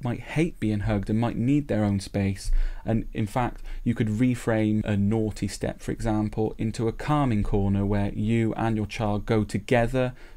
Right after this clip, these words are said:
to help regulate the, um, meltdown and the emotional outburst. And once they've settled and come through it, and then is a great time to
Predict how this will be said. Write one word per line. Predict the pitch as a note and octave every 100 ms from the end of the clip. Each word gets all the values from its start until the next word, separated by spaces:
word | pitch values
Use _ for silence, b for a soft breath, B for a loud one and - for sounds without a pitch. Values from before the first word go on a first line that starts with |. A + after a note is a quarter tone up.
| -
to | A2
help | C3 A#2 - - -
regulate | A#2 A#2 A2+ A2 G#2+ -
the, | A#2 A2
um, | G#2+ G#2 G#2 G#2+ -
meltdown | - B2+ B2 - B2+ B2
and | A2+
the | G#2+
emotional | A2 A2 G#2 A2 A#2
outburst. | - A#2+ - A#2 A#2 A2+ - - B B
And | A2+
once | A2+ -
they've | - G#2+
settled | - - C3 - B2+ A#2+
and | G#2+
come | A2+ G#2+
through | - C3 B2+
it, | B2 - B B B
and | - A2
then | A#2+ A#2+ A2 G#2+ -
is | G#2
a |
great | G2+ A#2+ A2+ -
time | A2 G#2 G#2
to | - G#2 G#2